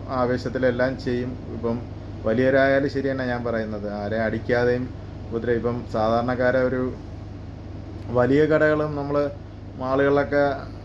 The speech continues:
എവിടെയെങ്കിലും എന്തെങ്കിലും സംഭവിക്കുമോ? ഒന്നും സംഭവിക്കത്തില്ല. സാധാരണക്കാർക്കേ ബുദ്ധിമുട്ടുള്ളൂ. അവരുടെ കടകൾ അടപ്പിക്കാനും അത് ഇതൊക്കെ ഉള്ളൂ. സാധാ ഒരു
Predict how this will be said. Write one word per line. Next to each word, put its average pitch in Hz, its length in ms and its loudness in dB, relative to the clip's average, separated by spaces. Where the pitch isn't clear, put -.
എവിടെയെങ്കിലും 139 460 2
എന്തെങ്കിലും 135 340 0
സംഭവിക്കുമോ? 120 580 0
ഒന്നും 120 220 -2
സംഭവിക്കത്തില്ല. 113 540 -2
സാധാരണക്കാർക്കേ 113 880 0
ബുദ്ധിമുട്ടുള്ളൂ. 107 640 -2
അവരുടെ 113 300 2
കടകൾ 120 320 4
അടപ്പിക്കാനും 113 760 0
അത് 110 240 0
ഇതൊക്കെ 117 260 0
ഉള്ളൂ. 110 280 0
സാധാ 107 300 0
ഒരു 120 280 2